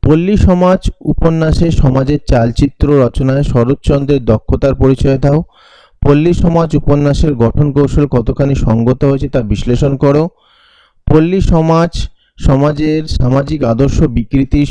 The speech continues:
মাঝে সুস্থ সতেজ ভাবের প্রতীক বিশ্বেশ্বরী আলোচনা করো। এটা গুরুত্বপূর্ণ না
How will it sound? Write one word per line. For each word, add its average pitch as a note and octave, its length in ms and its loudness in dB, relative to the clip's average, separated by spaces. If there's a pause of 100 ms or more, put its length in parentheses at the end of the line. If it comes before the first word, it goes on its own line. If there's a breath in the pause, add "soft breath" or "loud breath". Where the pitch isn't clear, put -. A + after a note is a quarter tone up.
(120)
মাঝে A#2+ 400 0
সুস্থ - 460 -2
সতেজ D3 720 -2 (380 soft breath)
ভাবের A#2 320 2
প্রতীক B2+ 460 -2
বিশ্বেশ্বরী A2 640 0
আলোচনা A#2+ 360 0
করো। C#3 180 0
এটা D#3 140 -4
গুরুত্বপূর্ণ B2 600 2
না G2 220 -4